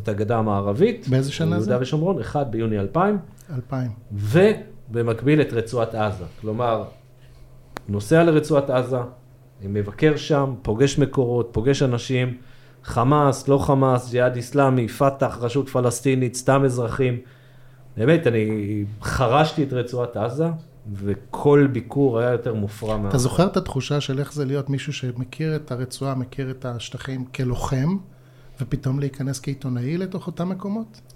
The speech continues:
Speaker 2: זה לא
Speaker 1: חוויה קצת
Speaker 2: הזוי?
Speaker 1: הזויה.
Speaker 2: זה הזוי.
Speaker 1: חוויה הזויה לחלוטין. תראה, את רצועת עזה לא הכרתי כלוחם, זאת אומרת, דובדבן עבדו רק ביהודה ושומרון. אז שם הכרתי, ושם באמת כשאתה נכנס בתור כתב, ופתאום אתה אומר, "רגע, הייתי פה, והייתי פה, רגע, ו-,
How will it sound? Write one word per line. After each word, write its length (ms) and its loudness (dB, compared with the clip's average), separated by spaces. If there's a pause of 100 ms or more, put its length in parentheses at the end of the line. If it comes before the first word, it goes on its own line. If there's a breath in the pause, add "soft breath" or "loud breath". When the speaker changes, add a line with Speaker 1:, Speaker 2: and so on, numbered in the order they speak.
(640)
Speaker 2:
זה 80 0
לא 60 2
Speaker 1:
חוויה 180 6
קצת 100 6
Speaker 2:
הזוי? 220 8
Speaker 1:
הזויה. 400 6
Speaker 2:
זה 140 -2
הזוי. 500 2
Speaker 1:
חוויה 580 2
הזויה 340 2
לחלוטין. 360 2
תראה, 140 2
את 80 0
רצועת 300 2
עזה 180 2
לא 100 4
הכרתי 380 -2
כלוחם, 480 -4
זאת 100 -10
אומרת, 200 -4
דובדבן 440 -4
עבדו 280 -4
רק 240 -6
ביהודה 480 -4
ושומרון. 500 -4 (720 soft breath)
אז 100 -6
שם 320 4
הכרתי, 580 4
ושם 380 2
באמת 240 4
כשאתה 260 -2
נכנס 400 -2
בתור 300 0
כתב, 320 0
ופתאום 300 -2
אתה 80 -2
אומר, 120 -2
"רגע, 180 0
הייתי 280 -2
פה, 220 -6
והייתי 260 -4
פה, 200 -6
רגע, 100 -2 (120)
ו-, 500 -10